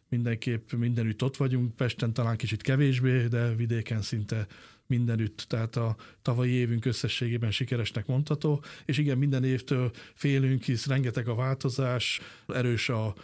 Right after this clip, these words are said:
konkurencia, alacsonyak az eredményességek pont emiatt, mert folyamatos árverseny van a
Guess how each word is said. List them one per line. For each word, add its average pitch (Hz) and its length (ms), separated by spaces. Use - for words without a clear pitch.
konkurencia, 131 960
alacsonyak 123 640
az 117 220
eredményességek 123 760
pont 120 280
emiatt, 120 480
mert 113 160
folyamatos 117 720
árverseny 120 640
van 120 200
a 110 200